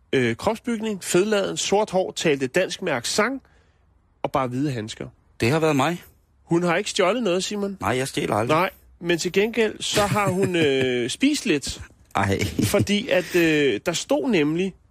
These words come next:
Speaker 1: en dejlig, dejlig gryde med boller i karry og simrede.
Speaker 2: Åh.
Speaker 1: De skulle op. De skulle lige ned og have lidt forår, og måske en smøg. Og så op og have frisklavet boller i karry.
Speaker 2: Ej, hvor lækkert.
Speaker 1: Og, øh,
Speaker 2: Nej, nej, nej, hun har ikke stjålet bollerne i karry.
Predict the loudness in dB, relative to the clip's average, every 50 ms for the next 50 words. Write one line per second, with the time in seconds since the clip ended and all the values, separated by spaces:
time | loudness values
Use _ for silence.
0 | _ _ _ _ _ _ _ _ _ _ _ _ _ _ _ _ _ -20 -20 -20
1 | -18 -8 -6 -6 -2 -2 0 0 0 0 -2 -2 -2 -2 -2 0 -2 -2 -4 -4
2 | -2 0 0 0 0 -2 -6 -8 -6 -4 -2 -2 0 0 0 0 0 -2 -2 -2
3 | -4 -4 -2 -2 -2 -4 -6 -8 -14 _ -20 -20 _ _ _ _ _ _ _ _
4 | -20 -20 _ _ _ _ _ _ _ _ _ _ -4 -4 -2 0 0 0 2 2
5 | 2 0 0 -2 -6 -10 -14 -18 -20 -20 -20 -20 -20 -8 -6 -4 -4 -2 0 0
6 | 0 0 0 -2 -4 -6 -6 -6 -4 -4 -2 0 2 2 2 4 2 2 2 2
7 | 2 2 2 0 0 0 -2 -2 -2 -2 -2 -4 -4 -4 -4 -4 -4 -4 -6 -6
8 | -6 -6 -2 -2 0 0 -2 -2 _ _ _ _ _ _ -6 -4 -2 0 0 0
9 | 0 0 -2 -6 -8 -10 -10 -12 -6 -4 -2 -2 -2 -4 -2 0 2 2 2 2
10 | -2 -2 -2 -2 0 0 0 0 0 0 -2 -2 -2 -4 -4 -6 -4 -2 0 0
11 | 2 0 0 0 -2 -4 -4 -8 -14 _ _ 0 2 2 2 2 2 2 2 2
12 | 0 -2 -2 -4 -6 -4 -2 -2 0 2 2 2 2 0 -2 0 0 0 2 0
13 | 0 0 0 0 0 0 0 0 0 0 0 -2 -2